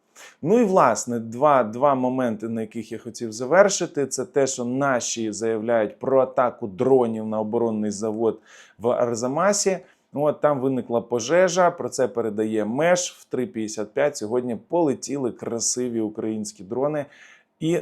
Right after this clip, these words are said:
довбали це виробництво. От, було від чотирьох до сіми вибухів. Пізніше в мережі з'явилось відео, на яких,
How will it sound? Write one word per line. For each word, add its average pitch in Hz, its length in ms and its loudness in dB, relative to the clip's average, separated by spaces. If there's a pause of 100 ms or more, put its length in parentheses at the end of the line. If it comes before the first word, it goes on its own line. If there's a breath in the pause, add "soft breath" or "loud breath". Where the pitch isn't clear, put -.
довбали 127 960 2
це 127 400 -4
виробництво. 117 1120 -2 (440 loud breath)
От, 123 420 -2
було 139 460 0
від 135 240 -6
чотирьох 135 480 0
до 110 140 -4
сіми 120 340 -4
вибухів. 165 580 -2
Пізніше 127 480 -4
в 113 60 -4
мережі 110 380 -2
з'явилось 104 500 -4
відео, 151 340 2
на 117 140 -4
яких, 110 460 -4